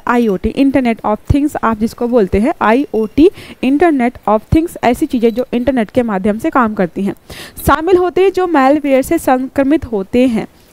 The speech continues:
जिससे उन्हें हमलावर द्वारा दूर से नियंत्रित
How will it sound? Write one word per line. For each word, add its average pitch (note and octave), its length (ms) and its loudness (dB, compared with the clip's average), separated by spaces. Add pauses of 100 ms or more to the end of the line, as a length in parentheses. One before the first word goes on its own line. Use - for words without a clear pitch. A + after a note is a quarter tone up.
(140)
जिससे B3+ 280 2
उन्हें A#3 360 -2
हमलावर C4 580 0
द्वारा G3 360 0 (320)
दूर D4 260 4
से C#4+ 180 2
नियंत्रित B3 440 -2